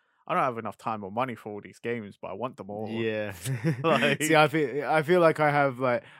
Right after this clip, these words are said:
Speaker 2: I find myself, if I'm gonna play a game these days, going back to old ones I already have, or, like,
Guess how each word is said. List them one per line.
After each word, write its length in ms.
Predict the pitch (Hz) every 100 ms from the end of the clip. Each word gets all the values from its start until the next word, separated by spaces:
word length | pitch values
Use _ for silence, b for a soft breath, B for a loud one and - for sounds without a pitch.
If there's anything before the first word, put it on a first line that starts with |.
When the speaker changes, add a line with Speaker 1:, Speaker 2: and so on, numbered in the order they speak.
| -
Speaker 2:
I 100 | 131
find 280 | 156 156 147
myself, 440 | 139 - 139 123
if 80 | 117
I'm 100 | 127
gonna 160 | 127 117
play 220 | 120 113
a 60 | 107
game 340 | 110 110 104
these 220 | 101 98
days, 220 | 101 98
going 220 | 98 120 110
back 160 | 104
to 100 | -
old 240 | 110 113 107
ones 300 | 113 120 110
I 20 |
already 220 | 104 98
have, 320 | 101 113 127
or, 200 | 110 110
like, 280 | 107 104